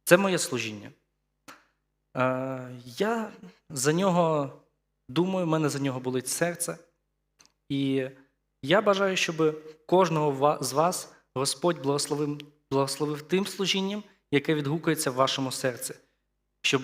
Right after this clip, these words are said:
ви могли віддаватися на нього наповну, щоб ви вкладалися в нього, нез-, незважаючи на те, що ви можете не одразу побачити результат. Можливо, ви навіть його і не побачите в тих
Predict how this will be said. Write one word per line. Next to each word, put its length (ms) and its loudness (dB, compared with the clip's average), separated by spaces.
ви 420 -2
могли 300 -2
віддаватися 640 0
на 80 0
нього 220 0
наповну, 600 0
щоб 200 -6
ви 80 -8
вкладалися 680 6
в 40 -2
нього, 340 -2
нез-, 300 0
незважаючи 600 4
на 100 0
те, 120 0
що 160 2
ви 480 0
можете 320 2
не 140 6
одразу 420 4
побачити 480 2
результат. 480 -4
Можливо, 320 4
ви 160 0
навіть 300 2
його 240 2
і 60 4
не 80 4
побачите 440 4
в 60 -4
тих 260 0